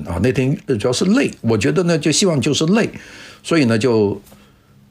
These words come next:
晚上睡了一夜。睡了一夜以后，第二天呢，戴着口罩到我们的学院去啊，到办公室。办公室呢，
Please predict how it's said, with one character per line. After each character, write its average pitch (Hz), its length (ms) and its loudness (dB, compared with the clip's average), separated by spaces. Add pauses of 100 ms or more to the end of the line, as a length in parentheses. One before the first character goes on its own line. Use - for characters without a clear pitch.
(200)
晚 110 140 0
上 139 140 2
睡 151 240 2
了 101 60 2
一 95 180 0
夜。 110 240 0
睡 262 180 0
了 196 80 2
一 160 160 0
夜 175 140 4
以 139 40 2
后， 135 200 2
第 208 180 2
二 147 160 2
天 139 180 0
呢， 139 80 2
戴 - 160 0
着 123 120 0
口 90 180 -2
罩 117 240 0
到 113 160 0 (960)
我 98 140 0
们 92 100 0
的 120 100 2
学 98 220 -2
院 117 240 0
去 - 140 -2
啊， 82 80 -4
到 95 120 -2
办 104 240 0
公 110 160 2
室。 - 220 -2
办 160 180 -2
公 196 160 2
室 202 200 0
呢， 107 260 0